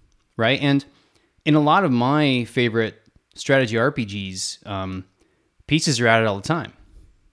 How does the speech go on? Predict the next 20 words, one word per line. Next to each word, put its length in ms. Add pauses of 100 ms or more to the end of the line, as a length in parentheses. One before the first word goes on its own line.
(120)
right? 220
Like 220
a 240 (920)
monster 520
spawn, 640
there 100
might 160
be 100
a 40
wizard 460
that 140
summons 560
a 60
dragon. 760 (800)
Um, 240
you 100
might 300
create 440
a 60
firewall, 1040